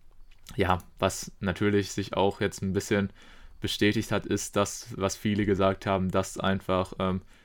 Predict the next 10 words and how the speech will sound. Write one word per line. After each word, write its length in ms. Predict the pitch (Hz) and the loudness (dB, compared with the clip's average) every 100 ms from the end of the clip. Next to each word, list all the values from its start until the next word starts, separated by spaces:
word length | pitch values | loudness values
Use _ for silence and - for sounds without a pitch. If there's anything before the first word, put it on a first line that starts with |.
| - - - | -20 -20 -6
die 80 | 104 | -2
Mavs 320 | 98 98 98 | 2 2 0
es 120 | 95 - | -2 -4
wahrscheinlich 280 | 98 95 | 0 2
nicht 160 | 104 - | 0 0
schaffen 240 | 101 104 | -2 0
werden, 420 | 101 101 98 98 92 | 2 2 2 0 0
ihr 260 | 92 98 95 | 2 2 2
Shooting, 640 | - 110 110 110 104 101 92 | -2 -2 0 0 0 -2 -2
ähm, 320 | 95 95 95 | 0 0 -2